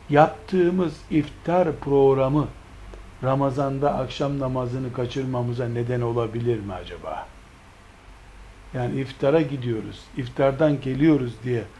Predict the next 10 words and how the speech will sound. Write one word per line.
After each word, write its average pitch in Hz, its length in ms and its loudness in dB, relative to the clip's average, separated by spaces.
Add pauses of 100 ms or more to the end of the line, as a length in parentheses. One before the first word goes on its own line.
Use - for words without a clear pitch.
(320)
akşam 151 440 0 (120)
namazını 127 600 -4
kaçırmış 120 680 -4
olabilir 120 540 -2
miyiz? 117 380 -4 (420)
Ramazan 127 560 -2
günü 117 240 -4
gibi 104 320 -6
bir 101 60 -8
günde. 92 420 -12